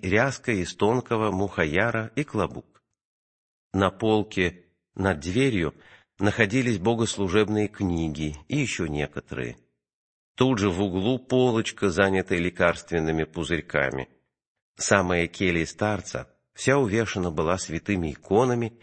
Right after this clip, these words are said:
и портретами духовных лиц, большую частью принесенными в дар старцу его почитателями.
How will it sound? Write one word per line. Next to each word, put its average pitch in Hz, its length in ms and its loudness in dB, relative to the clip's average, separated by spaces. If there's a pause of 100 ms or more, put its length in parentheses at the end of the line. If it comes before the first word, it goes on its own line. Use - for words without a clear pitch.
(300)
и 113 140 0
портретами 98 720 0
духовных 98 640 0
лиц, 82 520 -6 (200)
большую 120 500 0
частью 110 560 -2
принесенными 104 800 0
в 80 140 -8
дар 92 280 2
старцу 95 580 -2
его 80 260 -2
почитателями. 64 1000 -6